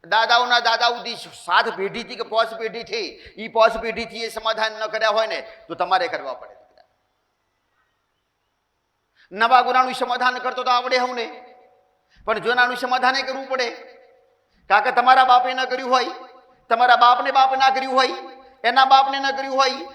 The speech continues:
એટલે છઠ્ઠી આઠમી પેઢી થઈ હોય, અને ઈ સમાધાન ન કર્યું હોય ને, એટલે માર ખાતા, ખાતા, ખાતા, ખાતા, ખાતા પાંચ, છ, સાત પેઢી થઈ ગઈ હોય દીકરા. ક્યારે નથી હોય,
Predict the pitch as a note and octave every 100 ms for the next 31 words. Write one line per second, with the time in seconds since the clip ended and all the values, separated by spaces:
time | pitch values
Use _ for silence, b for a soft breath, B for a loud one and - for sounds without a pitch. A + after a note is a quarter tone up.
0 | - B3 B3 - - C#4 C4 C4+ C4+ C4
1 | C4+ C4+ C#4 C#4 - - - - - -
2 | - _ _ E3+ G3+ B3+ C4 A3+ A3 G#3
3 | D3+ A#2+ C3+ G3+ G#3 G#3 A#3+ B3+ E3 C3+
4 | E3+ F#3+ E3 A#2+ C3+ E3+ F3 E3 D#3+ D#3
5 | D#3+ D#3 D#3+ D#3+ - E3 D#3 - D3+ D#3+
6 | - C#3+ D3 C#3+ D#3+ D3 C3+ C3+ C3 A#2+
7 | A#2+ G#2 G#2+ G2 _ _ _ _ _ _
8 | _ _ C6+ C6+ _ _ _ _ _ _
9 | _ _ _ G#3+ C4+ C#4 C4 C4+ B3 B3+